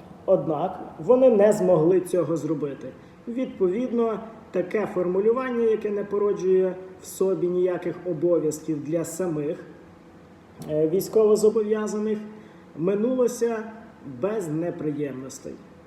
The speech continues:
Натомість, як ми бачимо, у січні Верховна Рада виправила свій недолік,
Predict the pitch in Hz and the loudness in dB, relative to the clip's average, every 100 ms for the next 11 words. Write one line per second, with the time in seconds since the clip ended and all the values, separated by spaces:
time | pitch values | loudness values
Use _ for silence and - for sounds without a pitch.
0 | - 151 160 - 190 165 190 226 - - | -12 -8 -4 2 2 2 -2 -6 -12 -20
1 | - - 180 202 - 170 151 233 233 214 | -20 -8 -2 -2 -2 -2 -2 -4 -4 -2
2 | 214 202 208 247 - 233 208 190 190 196 | 0 0 -2 -6 -4 -2 0 0 -2 0
3 | 185 170 202 190 202 170 196 - 151 151 | 0 0 -2 -4 -2 2 2 0 -2 -2
4 | 147 139 - 147 147 143 127 185 247 240 | -4 -6 -6 -4 -4 -4 -4 -2 2 2